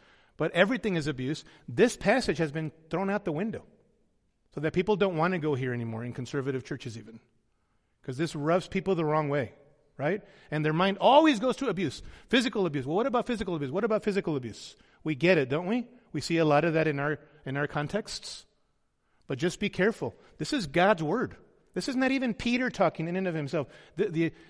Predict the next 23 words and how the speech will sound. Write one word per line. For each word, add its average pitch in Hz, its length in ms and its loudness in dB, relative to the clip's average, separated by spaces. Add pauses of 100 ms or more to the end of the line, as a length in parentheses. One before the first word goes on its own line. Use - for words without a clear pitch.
(140)
God 190 300 4
inspired 202 800 4
Peter 208 340 0
to - 140 -4
write 175 260 2
down 180 200 2
the 160 80 0
exact 151 500 2
words 185 320 0
in 151 100 -6
First 160 220 -4
Peter 151 220 -4
chapter 151 280 -2
three, 143 180 -6
verses 135 300 -8
one 127 140 -6
through 127 120 -8
six, - 260 -12
right? 175 200 -4 (840)
And 143 120 -12
so, 196 400 0 (320)
it - 60 -20
says, 160 340 -2